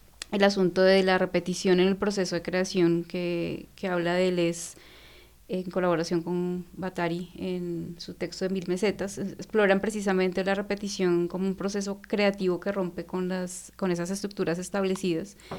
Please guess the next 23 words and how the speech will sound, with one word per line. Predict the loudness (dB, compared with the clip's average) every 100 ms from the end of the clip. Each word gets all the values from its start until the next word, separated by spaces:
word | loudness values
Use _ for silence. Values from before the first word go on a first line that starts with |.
| -12 -16 -20 -4
y | 6
da | 8
un | 8 6
lugar | 8 8
a | 8
nuevas | 6 2
posibilidades, | 0 -4 -2 -2 0 0 0 -2 -8 -14
¿no? | -10 -4
No | -2 -2
s-, | -2
no | 0 2
se | 0
toma | 2 2 4 2 2
esa | 0 0 4 4 4
idea | 4 4 6
de | 4
repetición | 0 -2 -4 -4 -2 -2
como | -2 -2 0
algo | 0 0 0 0
nulo | 2 4 2 2
o | 0
algo | -2 -4 -6
que | -6 -6 -6 -8 -10